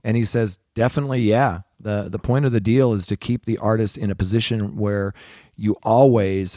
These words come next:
are in the red, unrecouped. Most artists have never seen a royalty check, so it's up to you to figure out a way to make your brand as big as you can make it. That was always my idea with Jason. If you do that, it allows you to pivot.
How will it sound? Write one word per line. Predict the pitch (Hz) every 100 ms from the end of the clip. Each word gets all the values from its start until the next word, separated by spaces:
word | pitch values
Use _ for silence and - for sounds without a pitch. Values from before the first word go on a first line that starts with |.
| -
are | 101
in | 101 101
the | 98
red, | 101 107 87 98
unrecouped. | 107 101 95 - 98 - -
Most | 101 120 131 -
artists | 110 110 113
have | 95 85
never | 92 95 104 95
seen | 92 101 92
a |
royalty | 87 90 90 92
check, | 87 90 76
so | - 95
it's | 123
up | 110
to | 117
you | 110
to | 95
figure | - 120 113
out | 104
a | 95
way | 101 98 80 - - -
to | 101
make | 101 -
your | 113
brand | 92 110 117 110 90 90
as | 92 80
big | 82 104 104 104 -
as | 92 85
you | 95
can | 95 90
make | 95 -
it. | - - - - -
That | 113
was | 120 104
always | 117 123 117
my | 113 107
idea | 104 98 104
with | 95
Jason. | 104 95 95 80
If | -
you | 95
do | 110 107
that, | 107 127 -
it | 98
allows | 95 101 101 92
you |
to | 90
pivot. | - 117 90 78